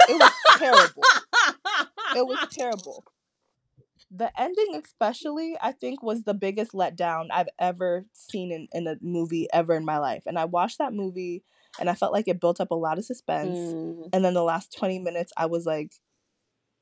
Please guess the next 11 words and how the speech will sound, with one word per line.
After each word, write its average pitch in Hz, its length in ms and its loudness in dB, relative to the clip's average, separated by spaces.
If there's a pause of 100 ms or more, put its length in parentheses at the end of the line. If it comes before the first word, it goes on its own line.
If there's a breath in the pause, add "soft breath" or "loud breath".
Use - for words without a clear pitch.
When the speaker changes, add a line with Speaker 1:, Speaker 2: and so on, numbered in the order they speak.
(340)
Speaker 1:
"This 185 300 -2
can't 165 320 2
be 165 200 2
it. - 180 0 (400)
This 175 260 2
can't 196 400 2
just 180 180 0
be 160 440 -2
how 160 240 4
it 143 160 0
ends." 123 340 -4